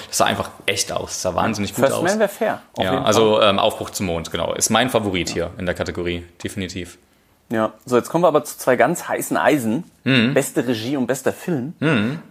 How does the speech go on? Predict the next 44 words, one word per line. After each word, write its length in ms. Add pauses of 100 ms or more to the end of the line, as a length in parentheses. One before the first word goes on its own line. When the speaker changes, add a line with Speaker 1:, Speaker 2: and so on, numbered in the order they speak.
Speaker 2:
Beste 300
Regie? 480
Speaker 1:
Wusstest 300
du, 60
dass 200
Speaker 2:
Nominiert. 300
Speaker 1:
Ridley, 160
ganz 180
kurz, 180
wusstest 260
du, 40
dass 140
Ridley 180
Speaker 2:
Ja? 60
Speaker 1:
Scott 340 (220)
sich 320
mega 680
damals, 320
ich 80
hab 140
ein 80
Interview, 360
äh, 260 (440)
so, 200
so, 380
so 120
ein, 160 (300)
äh, 200
so 60
eine 100
Aufnahme 380
gesehen, 340
wie 80
er 60
sich 200 (140)
übelst 340
aufgeregt 600
hat, 260
damals 400
in 60
den 100
neunzigern 600
nach 200
Gladiator, 640